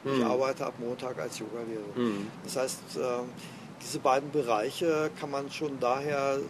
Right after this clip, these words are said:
Speaker 1: unterscheiden sich schon daher sehr, dass die einen müssen unbedingt qualifiziert sein.
Speaker 2: Mhm.
Speaker 1: Also ich würde zu keinem Arzt gehen, von dem ich weiß, dass der seine Ausbildung an einem Wochenende
Speaker 2: Mhm.
Speaker 1: gemacht hat.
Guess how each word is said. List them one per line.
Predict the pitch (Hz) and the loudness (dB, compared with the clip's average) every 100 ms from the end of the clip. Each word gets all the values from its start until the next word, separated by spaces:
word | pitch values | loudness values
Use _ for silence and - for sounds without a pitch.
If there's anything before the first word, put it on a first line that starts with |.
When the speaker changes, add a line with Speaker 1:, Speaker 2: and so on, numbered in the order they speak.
| - - - - | -8 -14 -12 -8
Speaker 1:
unterscheiden | 143 160 139 139 | -2 2 2 0
sich | 139 | -2
schon | - 143 | -2 0
daher | 123 131 156 143 | 2 2 0 0
sehr, | 123 131 | 0 0
dass | 143 - | 0 0
die | 143 | 0
einen | 120 135 | 0 -2
müssen | 143 - 156 - | -4 -6 -6 -4
unbedingt | 147 147 139 - | -4 -4 -4 -2
qualifiziert | 147 127 - 131 - 143 165 | -2 -2 -6 -10 -4 0 0
sein. | - 127 117 143 120 | 0 0 2 4 2
Speaker 2:
Mhm. | 123 - - | 0 -6 -10
Speaker 1:
Also | 127 | -8
ich | 120 | -2
würde | 139 | -2
zu | 139 - | -2 -4
keinem | 131 123 135 139 131 - - | 2 2 2 -6 -10 -14 -6
Arzt | 127 117 143 - | 0 0 0 -2
gehen, | 147 147 | -2 -2
von | 147 147 | -2 -4
dem | 131 131 | -4 -4
ich | 135 110 | -4 0
weiß, | 107 127 - | 2 2 0
dass | 139 | -4
der | - | -4
seine | 131 127 127 | -2 -2 0
Ausbildung | 117 123 - 127 | -2 -4 -4 -4
an | 135 127 | -4 -6
einem | 127 | -2
Wochenende | 120 147 135 | -2 -2 2
Speaker 2:
Mhm. | 156 131 | 4 6
Speaker 1:
gemacht | 113 113 - | 2 0 -6
hat. | 110 | -8